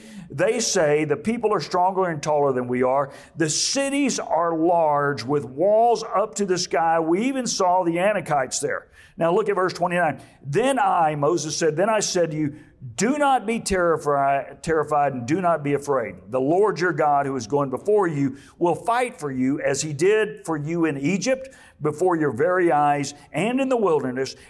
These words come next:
There you saw the Lord God carried you as a father carries his son all the way until you reach this place.'" I love what Moses did. He, he went historical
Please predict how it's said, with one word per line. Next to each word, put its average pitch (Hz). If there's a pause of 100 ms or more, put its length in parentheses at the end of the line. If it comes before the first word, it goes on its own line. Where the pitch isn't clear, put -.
There 190
you 214
saw 170
the 156
Lord 151
God 127
carried 233
you 143
as 139
a 139
father 202
carries 185
his 156
son 151 (260)
all 240
the 233
way 120 (880)
until 143
you 131
reach 131
this 117
place.'" - (480)
I 175
love 202
what 180
Moses 151
did. 131 (220)
He, 175
he 180
went 196
historical 180